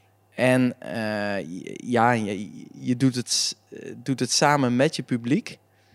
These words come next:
En we hadden het ook echt heel gaaf aangepakt, want we hadden echt een, eh,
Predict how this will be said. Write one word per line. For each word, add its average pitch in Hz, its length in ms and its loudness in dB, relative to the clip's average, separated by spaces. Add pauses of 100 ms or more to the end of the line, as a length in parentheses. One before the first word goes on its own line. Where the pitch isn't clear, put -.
(720)
En 117 160 -2
we 120 60 2
hadden 127 220 4
het 127 120 2
ook 127 220 0
echt - 440 -4
heel 135 320 -2
gaaf 123 320 0
aangepakt, 120 580 -6
want 110 180 -8
we 110 60 -8
hadden 110 300 0
echt - 220 -8
een, 110 200 -4
eh, 110 60 -2